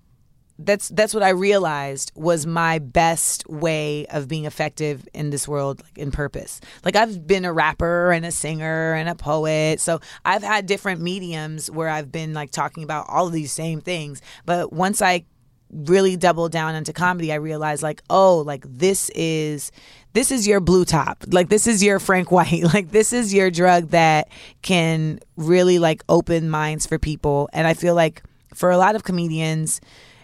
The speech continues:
the therapy comes in the fact that we have to be aware so much. So, I, like, that's what being a comedian is. It's being hyper alert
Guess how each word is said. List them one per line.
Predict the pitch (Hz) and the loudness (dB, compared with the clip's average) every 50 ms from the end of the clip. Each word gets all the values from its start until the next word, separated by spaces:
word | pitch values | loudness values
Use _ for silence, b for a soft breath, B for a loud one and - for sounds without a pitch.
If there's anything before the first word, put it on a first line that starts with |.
| b b _ _ - | b b _ _ -4
the | 170 156 185 | 0 0 0
therapy | 175 - - 185 196 196 208 202 - 190 | 2 2 4 4 4 4 4 2 -2 -4
comes | 165 - 190 175 170 165 165 165 151 | -4 -2 -2 0 0 0 -2 -2 -4
in | - - 170 | -6 -4 -4
the | 165 160 | -4 -2
fact | 160 170 160 160 - | 0 0 0 0 0
that | - 160 | -2 -2
we | 160 185 196 | 0 0 0
have | 202 196 | 0 -2
to | - 196 | -2 -4
be | 165 185 160 | -4 -4 -2
aware | 151 160 151 147 170 180 190 170 160 156 | -2 0 0 2 2 4 4 2 2 2
so | 143 - - - - 170 170 170 170 | 0 -2 -2 0 2 4 4 4 2
much. | 165 160 156 165 175 160 - - - - - | 2 2 2 2 2 2 0 -4 -6 -6 -2
So, | - - 170 - | 0 0 2 2
I, | - - | 4 4
like, | 175 175 139 | 2 2 4
that's | - 185 208 - - | 2 0 0 0 0
what | 214 214 180 | 0 0 0
being | 175 185 185 180 | 0 -2 -2 -2
a | |
comedian | - - 165 170 160 151 151 147 | -4 -4 -4 -4 -4 -4 -4 -6
is. | 139 127 123 - - | -6 -6 -8 -10 -10
It's | 135 131 | -10 -6
being | 131 185 185 185 185 | -4 -2 -2 -2 -4
hyper | - - - 175 - 185 - 233 254 | -4 -2 -2 -2 -2 0 -2 -2 0
alert | 254 247 196 175 175 175 - - - - - | 0 0 -2 -2 -2 -4 -6 -10 -12 -12 -12